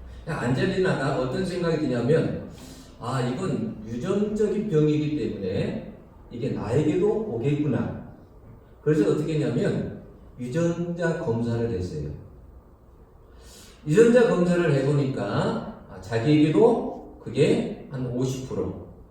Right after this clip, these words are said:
이상이 걸릴 수 있는 거예요. 그래서 "나는 어머니처럼 살지 않겠다." 어머니가 한 십 년 동안 난소암으로 고생하다가 돌아가셨거든요.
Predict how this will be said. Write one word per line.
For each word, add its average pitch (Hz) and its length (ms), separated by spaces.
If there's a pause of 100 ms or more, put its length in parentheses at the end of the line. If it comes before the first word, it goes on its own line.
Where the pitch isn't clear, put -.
이상이 123 680 (180)
걸릴 120 320
수 123 200
있는 120 240
거예요. 90 200 (1800)
그래서 185 640
"나는 156 360
어머니처럼 170 600
살지 165 260
않겠다." 90 680
어머니가 135 380
한 139 80
십 190 280
년 202 200
동안 180 260
난소암으로 123 540
고생하다가 107 800
돌아가셨거든요. 95 840